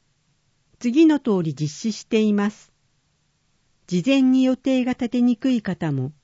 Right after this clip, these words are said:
空き時間を活用してぜひご利用ください。会場、住所、日程、受付時間の順に読みます。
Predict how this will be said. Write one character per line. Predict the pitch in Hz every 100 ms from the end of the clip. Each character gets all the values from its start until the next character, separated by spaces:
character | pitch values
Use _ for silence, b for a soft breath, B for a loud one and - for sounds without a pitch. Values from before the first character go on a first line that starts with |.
| _
空 | -
き | 147 254
時 | 294
間 | 285 240 185 151
を |
活 | 135 165 - 196
用 | 202 190
し | -
て | - 180 - -
ぜ | - 262
ひ | 233
ご | 156 151
利 | 175 196
用 | 196 190
く | -
だ | 190 185
さ | - 165
い。 | 139 _ _ _ _ _ _ _ _ _ _ _ _ _ _ _ _ _ _ _ _ _
会 | 262 302 285
場、 | 294 285 277 440 - -
住 | 285 294
所、 | - 190 170 151 _ _ -
日 | 180 180 _ -
程、 | 254 247 233 - _
受 | 196 - 285
付 | - - 302
時 | 320
間 | - 254 214
の | 175
順 | 151 196 220 220
に | 220 208
読 | 208
み | 208
ま | 202 202
す。 | - _